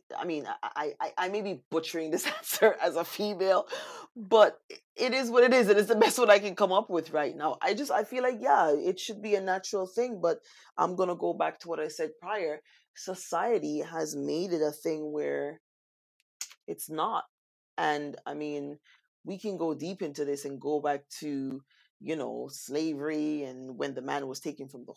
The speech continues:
home and this, you know, like, we can get into all of that, but it's such a vague topic and also a very deep topic and, and question in its own right. I mean, I think I butchered it, but that's the best I can do right now.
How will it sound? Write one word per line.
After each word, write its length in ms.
home 460
and 200
this, 280
you 100
know, 60
like, 80
we 100
can 240
get 160
into 260
all 200
of 120
that, 340
but 200
it's 200
such 420
a 100
vague 380
topic 420
and 200
also 340
a 120
very 360
deep 400
topic 360
and, 140
and 180
question 460
in 100
its 200
own 200
right. 320
I 40
mean, 180
I 60
think 200
I 80
butchered 360
it, 160
but 140
that's 160
the 80
best 240
I 120
can 120
do 120
right 160
now. 200